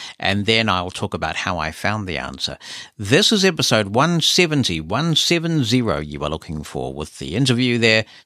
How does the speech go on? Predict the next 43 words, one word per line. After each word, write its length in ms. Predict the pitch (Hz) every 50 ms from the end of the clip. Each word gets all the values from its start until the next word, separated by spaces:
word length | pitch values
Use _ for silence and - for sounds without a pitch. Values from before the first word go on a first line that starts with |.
| _ -
with 360 | - 64 67 - - - -
Glenn 260 | - 90 85 85 90
Gordon 420 | 90 107 123 143 151 131 135 135 131
from 260 | 123 - 95 90 87
Vispero 560 | 87 90 - - - 117 110 110 107 107 104
talking 380 | - - 117 107 - - 107 101
about 320 | 95 92 98 92 95 98
the 80 | 95 98
recruitment 800 | 90 92 - - - - 143 147 - - 135 127 127 117 - -
that 280 | - 117 104 113 110
they 180 | 110 104 104 101
are 80 | 101 98
doing, 460 | 92 - 104 98 95 95 95 92 - _ _ _
or 280 | - - 69 76 78 -
at 140 | 87 87 87
least 320 | 92 92 - - - -
that 140 | - 80 76
they 120 | - 85
were 220 | 87 92 127 139 131
doing 280 | 107 113 104 101 98
at 80 | 95 92
the 60 | 98
time 340 | - - 87 87 85 87 90
of 160 | 87 87 87
the 80 | 90 90
publication 720 | - - 87 80 90 87 - 87 87 85 - - 82 80 78
of 240 | 78 78 82 80
that 340 | - 80 73 71 - - - - _ _
podcast, 680 | - - - 76 - - - 85 78 65 64 - - -
which 180 | - 131 - -
wasn't 320 | 220 - - 82 78 78
that 400 | - 78 78 78 - - - -
long 240 | 80 69 64 - -
ago. 380 | 73 78 90 80 69 55 - - _ _ _ _ _ _ _ _ _ _ _
There 180 | - 156 160 165
are 60 | 160
several 380 | - - 214 214 214 214 180
ways 260 | 151 135 131 127 - -
that 100 | 127 -
you 140 | - 117
can 220 | 110 - 104 104 95
find 420 | - - 110 104 104 110 113 104
this. 420 | 92 85 78 82 80 - - -